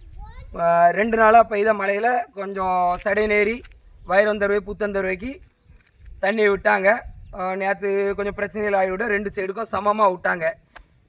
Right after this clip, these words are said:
இன்றைய நிலவர பிரகாரம் காலையில ஒரு எட்டு மணிக்குள்ளே, ஒன்பது மணிக்குள்ளே தண்ணியே நிப்பாட்டிட்டாங்க. நாங்க என்ன சொல்றோம்னா,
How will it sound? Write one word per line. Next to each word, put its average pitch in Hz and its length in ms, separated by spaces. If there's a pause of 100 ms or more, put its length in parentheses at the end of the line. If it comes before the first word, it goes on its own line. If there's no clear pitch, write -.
(320)
இன்றைய 247 360
நிலவர 233 360
பிரகாரம் 208 440 (600)
காலையில 233 500 (320)
ஒரு 202 260 (440)
எட்டு 202 220
மணிக்குள்ளே, 240 360
ஒன்பது 214 200
மணிக்குள்ளே 214 280
தண்ணியே 220 540
நிப்பாட்டிட்டாங்க. 175 640 (920)
நாங்க 208 180 (120)
என்ன 254 120
சொல்றோம்னா, 240 460